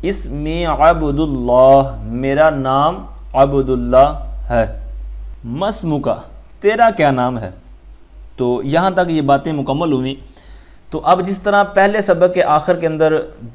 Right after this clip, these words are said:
जितना भी सबक के अंदर लफ-, नए अल्फाज हमने सुने, सीखे,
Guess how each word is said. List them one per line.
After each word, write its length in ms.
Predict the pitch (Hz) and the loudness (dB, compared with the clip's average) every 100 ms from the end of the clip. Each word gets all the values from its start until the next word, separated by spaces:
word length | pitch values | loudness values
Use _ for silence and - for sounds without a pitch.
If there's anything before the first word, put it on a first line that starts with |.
| 135 | -6
जितना 340 | 151 175 180 | -4 0 0
भी 120 | 180 | 0
सबक 320 | 180 160 165 | 0 0 0
के 60 | 165 | -2
अंदर 180 | 156 151 | -2 -2
लफ-, 300 | 139 139 151 | 0 -2 -2
नए 220 | 147 151 | -6 -2
अल्फाज 540 | 151 143 139 135 143 | -2 0 4 4 4
हमने 300 | 139 131 135 | 2 -4 -4
सुने, 520 | 131 - 156 151 156 139 | -4 -8 -8 -6 -6 -6
सीखे, 460 | 143 135 135 156 | -4 -6 -2 -2